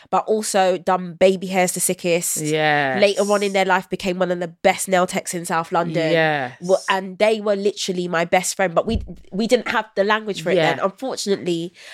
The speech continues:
Speaker 1: a couple of years ago, they died, uh, of a drug overdose.
Speaker 2: Oh.
Speaker 1: And it was only after they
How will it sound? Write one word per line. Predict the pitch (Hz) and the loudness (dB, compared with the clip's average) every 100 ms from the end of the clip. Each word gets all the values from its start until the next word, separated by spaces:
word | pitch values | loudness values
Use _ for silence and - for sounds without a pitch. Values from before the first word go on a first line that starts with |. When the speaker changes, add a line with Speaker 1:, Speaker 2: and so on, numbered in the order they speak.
| - | -8
Speaker 1:
a | |
couple | - 196 190 | -4 0 0
of | 185 | 2
years | 190 175 | 0 0
ago, | 175 165 | 0 0
they | 165 170 | 0 -2
died, | 190 180 170 170 160 - - | 0 0 0 -4 -14 -6 0
uh, | 170 - | 2 2
of | 165 | -2
a | 170 | 0
drug | 190 185 - | 4 4 4
overdose. | 170 170 165 143 120 180 - 190 | 0 0 0 -2 0 0 -2 -8
Speaker 2:
Oh. | 202 - _ _ _ _ _ _ _ - | -12 -20 _ _ _ _ _ _ _ -4
Speaker 1:
And | 190 185 | -2 -2
it | 185 | -2
was | 196 - | -4 0
only | 202 214 214 208 - | 0 0 -4 -4 0
after | 208 202 - 180 | 2 0 -2 -2
they | 180 175 175 | 0 -2 -4